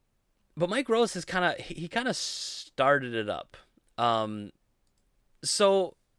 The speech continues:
he, he's, he started going after him, and one of the things that really grabbed people's attention about a week ago, "If you're gonna buy a game from G two A, just pirate it instead, genuinely. Devs don't see a penny either way, so we'd much rather G two A didn't see any money either."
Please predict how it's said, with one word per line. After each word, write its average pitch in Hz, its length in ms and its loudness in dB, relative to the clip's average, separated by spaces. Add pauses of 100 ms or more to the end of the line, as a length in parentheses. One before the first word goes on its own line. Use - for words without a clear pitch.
(280)
he, 156 100 -8
he's, 160 500 -6
he 160 140 -8
started 220 320 -2
going 185 180 2
after 127 300 -2
him, 107 160 -4
and 127 260 2
one 151 180 4
of 208 60 0
the 190 140 0
things 147 260 -4
that 135 100 -2
really 139 180 -2
grabbed 120 240 0
people's 120 180 -6
attention 110 380 -6
about 98 140 -4
a 92 40 -8
week 113 180 -6
ago, 85 260 -10 (600)
"If 139 100 -8
you're 143 100 2
gonna 202 180 4
buy 214 180 2
a 196 60 2
game 160 300 0
from 127 180 -6
G 131 200 -6
two 139 240 -4
A, 95 240 -4 (140)
just - 280 -2
pirate 175 340 4
it 165 100 0
instead, 110 560 -4 (320)
genuinely. 110 760 0 (340)
Devs 160 320 4
don't 208 240 -2
see 190 160 -4
a 185 60 0
penny 151 300 -4
either 139 300 -4
way, 110 220 0
so 127 160 -6
we'd 139 180 -4
much 139 220 -2
rather 156 160 2
G 131 220 -10
two 120 220 -6
A 117 140 0
didn't 117 240 -6
see 107 200 -8
any 123 140 -4
money 113 340 -6
either." 196 460 -4